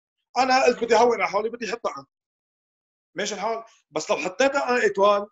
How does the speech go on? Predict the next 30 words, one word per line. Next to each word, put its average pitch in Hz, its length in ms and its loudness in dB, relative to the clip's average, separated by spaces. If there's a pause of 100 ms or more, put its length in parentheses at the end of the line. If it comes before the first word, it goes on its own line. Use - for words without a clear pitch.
ما 165 220 -2
بفكر 269 600 0
كان 214 220 -4
الاجريجاسيون 196 640 -2
فورت - 380 -6
ولا 156 140 0
لا، 147 140 -4 (200)
يعني 156 140 -8 (100)
اكيد 240 240 -4
حتضلها 190 400 0
بيضة 151 340 0
هيك. - 300 -20 (840)
لانه 185 340 -4
حتى 175 260 -4
تكون 247 260 -6
اجريجاسيون 202 580 0
فورت 226 360 -2
الشرط 214 380 0
الثاني 233 320 -4
لازم 165 240 -2
تكون 196 280 -8
ان. 262 160 -6 (840)
طيب 131 240 -4
هلا 254 260 0
السؤال 240 340 -2
الثالث، 175 460 -6 (340)
قلنا 240 160 0
اذا 208 220 -2
محينا 240 280 -4
الاكيب 208 400 -8